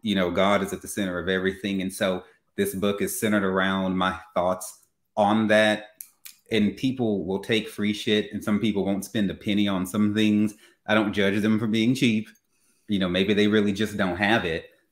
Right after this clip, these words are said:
too. Maybe they don't have a penny. I've been there before, you know, not having a penny. And so I think it's appropriate to just give it away. I don't believe in charging for everything.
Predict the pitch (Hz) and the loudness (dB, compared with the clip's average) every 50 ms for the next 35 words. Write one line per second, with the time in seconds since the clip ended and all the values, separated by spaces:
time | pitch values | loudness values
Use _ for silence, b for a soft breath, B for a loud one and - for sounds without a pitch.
0 | _ - - 127 117 98 85 90 95 - _ - 95 92 90 85 90 95 98 104 | _ -2 0 2 2 2 0 -2 -6 -10 _ -8 -6 -6 -4 -2 0 0 2 2
1 | 104 107 110 120 123 95 98 - - 98 92 92 92 98 107 101 104 113 110 101 | 2 2 4 4 2 2 0 -4 -6 -6 -4 -2 0 0 0 0 2 2 2 2
2 | 95 85 82 - - 82 82 82 82 85 - - - _ 98 101 92 101 98 98 | 0 -2 -4 -8 -6 -6 -4 -4 -4 -4 -6 -10 -12 _ -10 -6 -4 -2 -2 0
3 | 95 95 92 95 92 90 87 87 90 - - 110 101 98 98 90 87 90 87 - | -2 -2 -2 -2 -2 -4 -4 -8 -14 -10 -6 -4 -2 -2 -2 -2 -4 -6 -8 -4
4 | - 101 92 90 90 87 - b b b b b b b _ - 110 110 - 131 | -2 0 0 0 -2 -4 -8 b b b b b b b _ -4 -2 0 2 2
5 | 123 117 120 101 113 98 - - 117 107 107 107 - 123 120 117 113 117 113 113 | 2 2 2 0 -2 -6 -2 0 2 2 2 2 0 -2 -2 0 0 -2 -4 -8
6 | - _ _ _ _ _ - - 117 101 107 110 101 104 104 85 101 98 98 95 | -12 _ _ _ _ _ -4 -4 -2 0 0 -2 -2 -2 -2 0 0 0 2 2
7 | 98 92 92 90 90 90 87 85 82 82 82 - _ - 98 98 98 104 101 90 | 0 -2 -2 0 -2 -2 -2 -2 -4 -6 -6 -10 _ -6 -2 0 0 0 0 0
8 | 101 95 101 101 101 90 92 92 90 - 98 92 92 92 87 90 87 - 82 78 | 0 0 0 0 0 0 -2 -4 -2 0 0 0 0 0 -2 -4 -4 -6 -6 -6
9 | 82 82 76 82 82 - - - 104 107 - 117 | -8 -10 -10 -12 -14 -16 -18 -16 -14 -14 -14 -14